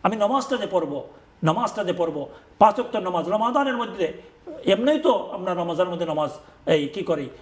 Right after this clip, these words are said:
আমরা এমনিই তো জামাতের সাথে পড়ি, রমাদানের মধ্যে আরও গুরুত্ব সহকারে নামাজকে পড়ব, সময় লাগাইয়া পড়ব। রমাদানের মধ্যে যত আমল আছে, এই সব, সমস্ত নেক আমলকে quality maintain করে পড়ব। একটা আছে quantity, সংখ্যার দিক দিয়ে শুধু পড়তেছি,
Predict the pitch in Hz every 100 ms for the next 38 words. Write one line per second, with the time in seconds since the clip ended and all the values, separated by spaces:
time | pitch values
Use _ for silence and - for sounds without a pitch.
0 | - 170 180 175 208 247 269 180 190 165
1 | 160 151 147 156 156 160 220 208 190 180
2 | 156 - - - 185 233 214 190 - 175
3 | 160 147 143 151 147 - 139 143 135 -
4 | - - - - - - - - 240 254
5 | 208 185 165 160 151 143 - - - 180
6 | 185 262 302 262 202 180 202 165 170 190
7 | 160 160 143 - - - 180 - 262 247
8 | - - 208 277 254 214 208 180 208 240
9 | - 220 302 - - - _ - 220 233
10 | 254 285 226 175 - 139 131 123 156 190
11 | 208 156 - 190 190 202 233 320 - -
12 | - 208 180 208 175 175 180 170 165 175
13 | 175 170 165